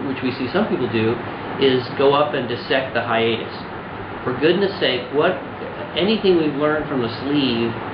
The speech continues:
experience is stay away from the hiatus. Uh, recently, several publications have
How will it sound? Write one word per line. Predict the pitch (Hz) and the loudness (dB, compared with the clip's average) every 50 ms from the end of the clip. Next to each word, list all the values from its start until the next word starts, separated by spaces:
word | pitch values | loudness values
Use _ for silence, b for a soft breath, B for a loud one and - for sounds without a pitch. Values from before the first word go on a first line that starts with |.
| - - - - 104 - | -8 -8 -6 -6 -6 -6
experience | - 110 208 254 269 190 127 110 117 117 - - - | 0 2 4 4 6 4 4 4 2 -2 -2 -2 -2
is | 135 123 120 123 120 123 120 - - - - - - - - - - - - - | 0 2 2 2 2 0 0 -4 -6 -6 -6 -6 -6 -6 -6 -6 -6 -4 -2 0
stay | 143 139 139 139 151 156 151 147 | 2 4 6 6 6 4 4 2
away | 139 127 127 127 127 123 127 113 | 0 0 2 2 2 2 0 0
from | 117 120 120 | -2 -2 -2
the | 120 113 | 0 0
hiatus. | 120 117 113 107 101 101 - - - - - | 2 2 2 2 0 -2 -4 -6 -8 -8 -6
Uh, | 120 117 107 98 110 - - - - - - - | -6 -4 -4 -2 -4 -4 -6 -6 -8 -8 -4 0
recently, | 127 139 156 160 156 - 156 147 143 151 151 147 151 147 - - - - - - - - | 2 4 4 4 2 2 0 2 4 6 6 6 4 2 -2 -6 -8 -8 -6 -4 0 2
several | 135 139 143 175 - | 2 2 2 0 0
publications | - 160 156 - 156 - - 120 113 123 - - 123 113 110 110 | 0 0 0 0 0 0 2 2 2 2 2 0 -2 -2 -2 -2
have | 101 | -4